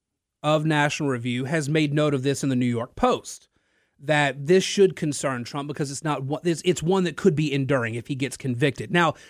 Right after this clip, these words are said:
the thing about conviction is that, again, the rico law in Georgia is very, very broad.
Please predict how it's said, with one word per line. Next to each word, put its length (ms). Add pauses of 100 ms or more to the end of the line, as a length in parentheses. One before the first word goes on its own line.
the 80
thing 240
about 240
conviction 880 (960)
is 680
that, 360
again, 400
the 100
rico 580 (100)
law 340
in 280
Georgia 460
is 220
very, 440
very 280
broad. 520